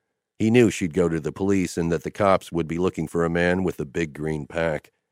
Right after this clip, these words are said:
He counted on having a few hours head start. "I promise you," he said,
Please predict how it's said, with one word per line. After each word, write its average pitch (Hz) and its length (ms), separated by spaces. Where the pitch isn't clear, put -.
He 87 100
counted 87 360
on 78 120
having 82 360
a 78 40
few 87 260
hours 78 320
head 78 220
start. 80 440
"I 82 100
promise 92 520
you," 64 180
he 71 120
said, 69 340